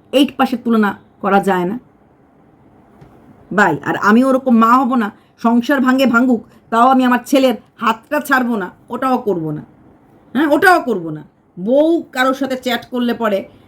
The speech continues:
বউকে শাসন করব, ছেলেকে এগিয়ে দেবো না, "যা আগে বসে তুই ওকে খারাপ ব্যবহার কর", সেটা করা, করবো না। বরং সংসারটা জোড়া লাগানোর চেষ্টা করব, না তো সংসারটাকে ভেঙে টুকরো, টুকরো, টুকরো, টুকরো চেষ্টা করব। কারণ যদি আমি আমার নাতিকে ভালোবাসি,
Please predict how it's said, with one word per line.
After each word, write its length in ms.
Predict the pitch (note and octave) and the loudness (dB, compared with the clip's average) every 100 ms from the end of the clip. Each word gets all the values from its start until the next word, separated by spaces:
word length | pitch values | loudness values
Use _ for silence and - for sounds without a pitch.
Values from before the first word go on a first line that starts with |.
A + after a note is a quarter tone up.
| _ E3+ | _ -2
বউকে 420 | A3 C4+ C#4 C#4+ | 2 2 0 -2
শাসন 420 | A#3+ G#3 D4+ D#4 | -2 -4 -2 -2
করব, 320 | D4 G#3+ F#3 - _ _ _ | 0 -2 -4 -10 _ _ _
ছেলেকে 400 | - B3+ C4+ C#4+ | 0 2 2 0
এগিয়ে 340 | C4+ B3 B3 D4 | -2 0 0 0
দেবো 180 | C4+ B3 | 0 0
না, 120 | A3 | -2
"যা 200 | F#3 A#3+ | 0 0
আগে 240 | A3+ A3+ | 2 0
বসে 320 | G3 G#3+ A3+ | 0 -2 -2
তুই 160 | A3 A3+ | -4 -2
ওকে 160 | A3 A#3+ | -2 -2
খারাপ 240 | A3 G#3 | -4 -2
ব্যবহার 260 | F#3 F#3+ D#3+ | -2 -2 -4
কর", 160 | D3+ - _ _ _ _ _ _ _ _ _ | -6 -8 _ _ _ _ _ _ _ _ _
সেটা 200 | - D4+ | 0 0
করা, 240 | C#4+ B3+ E3 - | 2 0 -2 -2
করবো 260 | C4+ F3 D3 | -2 -2 -6
না। 160 | - - _ _ _ _ _ _ - | -10 -20 _ _ _ _ _ _ -2
বরং 200 | G#3+ B3+ | 2 2
সংসারটা 500 | B3+ A#3+ D4 C#4 C#4+ | 2 2 2 0 0
জোড়া 280 | A#3 C4 D4 | 2 4 4
লাগানোর 320 | D4 C4+ B3 | 2 -2 -4
চেষ্টা 260 | A#3 C4+ | -6 -8
করব, 320 | C4 B3+ G3 G3+ _ _ - | -4 -4 -4 -6 _ _ -2
না 200 | G#3+ B3+ | 2 2
তো 300 | - B3+ - _ - | 2 0 -2 _ 0
সংসারটাকে 440 | A#3 B3 C4 C4 | 2 2 0 0
ভেঙে 380 | A3 G#3 C4 C#4+ | 2 2 2 0
টুকরো, 520 | - F4+ G4 - D#4 | -2 0 0 0 -2
টুকরো, 220 | D#4 D4+ | -2 -4
টুকরো, 160 | C4+ A#3+ | -6 -6
টুকরো 200 | A3+ A3+ | -4 -4
চেষ্টা 260 | G3+ - | -4 -6
করব। 240 | D#3+ D3+ D3+ - _ - | -6 -6 -8 -18 _ -4
কারণ 180 | A3 A3 | 0 2
যদি 260 | B3 D#4 | 4 4
আমি 160 | E4 D4+ | 2 2
আমার 160 | C#4+ | 0
নাতিকে 380 | A3+ - C4+ C4+ | -2 -2 -4 -2
ভালোবাসি, 520 | A3 G#3 B3+ A3+ G3 | 0 0 0 -2 -4